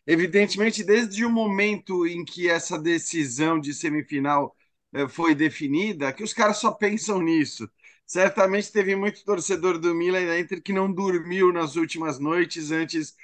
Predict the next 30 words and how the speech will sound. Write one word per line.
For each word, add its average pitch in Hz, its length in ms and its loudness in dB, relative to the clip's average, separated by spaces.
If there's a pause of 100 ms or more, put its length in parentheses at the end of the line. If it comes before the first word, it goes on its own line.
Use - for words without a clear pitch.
(280)
do 160 220 2
confronto. 147 840 -2
E 160 120 2
aí, 190 520 2
especialmente 180 1080 0
o 165 80 -4
torcedor 165 680 -2
do 156 140 0
Milan, 160 500 0 (380)
né, 165 200 2
que, 147 260 -2
que 131 320 -8
lotou 143 440 0
o 151 40 2
estádio, 160 760 4
que 135 880 -2 (160)
propiciou 160 600 0
ao 160 160 2
clube 160 420 0 (420)
o 151 160 0
seu 170 240 0
faturamento 160 600 0
recorde 160 600 0
na 147 140 -2
história 165 500 0
de 143 120 -6
um 151 100 -2
jogo 143 400 -2
de 139 180 -6
futebol. 151 720 0